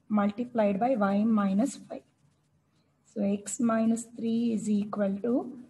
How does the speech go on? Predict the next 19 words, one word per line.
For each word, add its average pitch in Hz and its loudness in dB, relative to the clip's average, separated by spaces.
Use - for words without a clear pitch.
point 233 0
five 262 -2
y 196 0
minus 196 0
two 277 -2
point 202 0
five. 196 -8
And 208 2
that 220 2
gives 226 0
us 226 2
x 226 -2
is 226 -4
equal 202 -4
to 220 -2
zero 214 0
point 247 0
five 254 0
y. 202 0